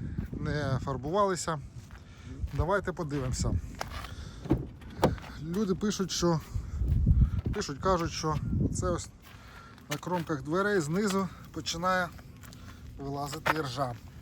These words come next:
Я дивився тільки що перед цим відео,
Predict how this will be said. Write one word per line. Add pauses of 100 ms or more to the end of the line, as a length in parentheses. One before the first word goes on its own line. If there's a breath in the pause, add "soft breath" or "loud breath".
(2500 loud breath)
Я
дивився
тільки
що (220)
перед
цим
відео,